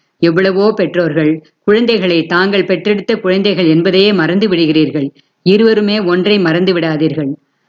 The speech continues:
உங்கள் கர்மாக்களுக்கு தகுந்தாற்போல் இறைவன் ஒரு உறவை கொடுத்து, "வாழ்ந்துவிட்டு வா" என்று அனுப்புகிறான்.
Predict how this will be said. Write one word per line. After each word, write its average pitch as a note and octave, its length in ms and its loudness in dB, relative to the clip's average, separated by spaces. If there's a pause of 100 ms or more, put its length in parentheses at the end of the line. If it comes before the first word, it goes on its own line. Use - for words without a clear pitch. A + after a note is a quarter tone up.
(160)
உங்கள் A3 380 2
கர்மாக்களுக்கு G#3 800 -4
தகுந்தாற்போல் G3 680 -2
இறைவன் G3 320 2
ஒரு F3 220 2
உறவை F#3 360 2
கொடுத்து, G3 380 -2
"வாழ்ந்துவிட்டு F#3+ 640 0
வா" F3 200 0
என்று F#3 320 -2
அனுப்புகிறான். D#3 580 -2